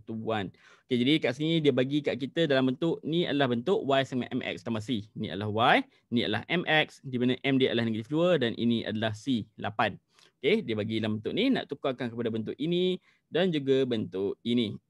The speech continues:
<clears throat> Okey, kita tengok bentuk ni. Bentuk ni, dia mesti ada X kat depan, ada Y dan kemudian ada C. Maksudnya, X dengan Y kita kena letak dia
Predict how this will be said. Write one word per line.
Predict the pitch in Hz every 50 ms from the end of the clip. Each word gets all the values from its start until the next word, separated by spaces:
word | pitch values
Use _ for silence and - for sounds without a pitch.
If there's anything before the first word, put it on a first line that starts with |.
| _ _ -
<clears throat> | 165 170 170 - 185 175 165 123 85 104 - _ _ _ _ _ _ _ _ _ _ _ _ _ _ _
Okey, | - 208 170 117
kita | 139 175
tengok | 202 254 262 180
bentuk | 208 185 175 127
ni. | 120 110 107 _ _ _ _ _ _ _ _ _ _ _ _ _ _ _ _ _ _ - -
Bentuk | 165 220 214 285 -
ni, | 165 160 170 240 240 - _ -
dia | - 123 127
mesti | 139 139 - 165 -
ada | 120 120 113 - _ -
X | 170 - - - -
kat | - - -
depan, | - 139 165 254 359 - _ _ _ _ _ _ _ _ _ _ _ _ _
ada | - - 110
Y | 113 107 107 110 117 143 208 311 - _ _ _ _ _ -
dan | 117 120 110
kemudian | 107 113 117 123 170 233 240 -
ada | - 98 110 110 110 104
C. | 104 - - - 98 76 - _ _ _ _ _ _
Maksudnya, | - - - 101 127 165 214 240 - -
X | 170 156 123
dengan | 135 135 127 127 131
Y | 165 220 233
kita | - 147 120 - 123
kena | 110 123 120 117 117
letak | 117 - - 165 - 143
dia | 151 156 151 156